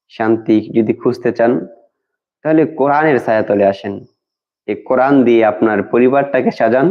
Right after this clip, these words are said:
এই কোরআন দিয়ে আপনি আপনার সমাজটাকে সাজান, এই কোরআন দিয়ে আপনি আপনার রাষ্ট্রটাকে সাজান। দেখবেন সমাজ ঠিক হবে, পরিবার ঠিক হবে, রাষ্ট্র ঠিক হবে।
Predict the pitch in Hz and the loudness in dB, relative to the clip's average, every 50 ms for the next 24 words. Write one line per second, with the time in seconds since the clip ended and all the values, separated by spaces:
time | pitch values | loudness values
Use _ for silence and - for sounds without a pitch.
0 | 254 269 - - - _ _ _ _ _ _ _ _ _ _ _ _ _ - 127 | 0 -2 -4 -8 -18 _ _ _ _ _ _ _ _ _ _ _ _ _ -2 -2
1 | - - 135 139 143 147 160 170 165 160 156 151 147 139 127 - - 135 131 120 | -2 0 0 0 2 2 4 4 4 4 4 4 4 2 0 0 0 2 2 2
2 | 117 - 135 123 120 - - 117 117 127 147 - - 151 151 170 170 170 156 143 | 2 0 0 -2 -2 -2 -2 0 0 0 0 0 -2 0 0 0 2 2 2 2
3 | 143 160 170 190 214 339 - - _ _ _ _ _ _ _ - 147 143 135 - | 2 2 2 2 0 -2 -6 -12 _ _ _ _ _ _ _ -2 0 0 0 0
4 | 147 147 147 156 175 196 185 170 165 156 147 139 - - 139 135 127 127 127 - | 0 2 2 2 4 4 4 4 4 4 4 2 2 2 0 2 2 2 2 0
5 | 127 120 104 101 113 127 127 - 190 180 170 160 156 - 139 - 127 120 110 123 | 0 0 2 0 0 0 0 -2 -2 0 2 0 0 0 0 0 0 2 2 2
6 | 135 156 190 294 285 - - _ _ _ _ _ - 107 120 123 104 101 101 110 | 2 2 2 0 -2 -4 -8 _ _ _ _ _ -6 -2 -2 -2 0 0 0 0
7 | 104 101 101 101 101 101 104 101 - - 127 127 131 135 135 131 127 - - - | 0 0 0 -2 -2 -4 -4 -6 -4 -2 -2 0 0 0 0 -2 -4 -6 -4 -2
8 | 117 110 - - 110 101 107 113 113 110 113 - 127 113 117 120 123 147 156 123 | -2 -2 0 -2 -2 0 2 0 0 0 0 -2 0 2 2 4 4 2 0 0
9 | - - 131 113 110 113 110 110 107 110 110 107 - - - _ _ _ - 117 | -2 -2 -2 0 2 0 2 2 2 2 2 2 0 -2 -8 _ _ _ 0 0
10 | 123 127 139 - - - 151 135 - - 117 101 110 113 101 104 101 - | 2 2 0 -2 -2 -2 -2 0 0 0 0 0 0 0 2 2 0 -2